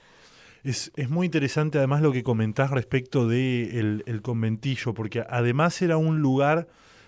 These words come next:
de, eh, no solamente para familias muy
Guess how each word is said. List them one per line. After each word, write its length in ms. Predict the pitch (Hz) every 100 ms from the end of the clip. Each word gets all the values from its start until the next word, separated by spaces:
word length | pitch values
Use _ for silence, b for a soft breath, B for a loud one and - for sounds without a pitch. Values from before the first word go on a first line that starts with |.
| b
de, 540 | 117 131 147 151 - -
eh, 240 | 131 117 110 156 -
no 220 | 143 147
solamente 560 | 160 185 170 202 185 147
para 180 | 131 117
familias 500 | - 113 139 135 101
muy 300 | 123 127